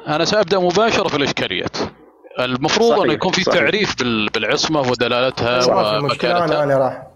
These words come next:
Speaker 1: طيب،
Speaker 3: طيب، ما في
Speaker 1: تفضل.
Speaker 3: مشكلة،
Speaker 2: أنا
Speaker 3: أنا راح.
Speaker 2: أتفق مع، أتفق مع فضيلة الشيخ بأن يبتدئ، آه،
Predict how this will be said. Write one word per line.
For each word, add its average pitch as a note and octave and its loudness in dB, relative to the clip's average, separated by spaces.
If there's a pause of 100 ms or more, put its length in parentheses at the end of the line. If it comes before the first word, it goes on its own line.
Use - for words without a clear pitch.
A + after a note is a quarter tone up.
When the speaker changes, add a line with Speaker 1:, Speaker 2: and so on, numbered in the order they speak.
(140)
Speaker 1:
طيب، D#3+ 0
Speaker 3:
طيب، D#3 -2
ما D#3+ -2
في E3+ 2
Speaker 1:
تفضل. C3+ -2
Speaker 3:
مشكلة، C3+ 0
Speaker 2:
أنا D#3+ 4
Speaker 3:
أنا - -
راح. F3+ 0
Speaker 2:
أتفق D3+ 0
مع، C3 2 (200)
أتفق D#3 0
مع C3 2
فضيلة C#3 2
الشيخ C#3+ 2
بأن C3 4
يبتدئ، B2 2
آه، D3 2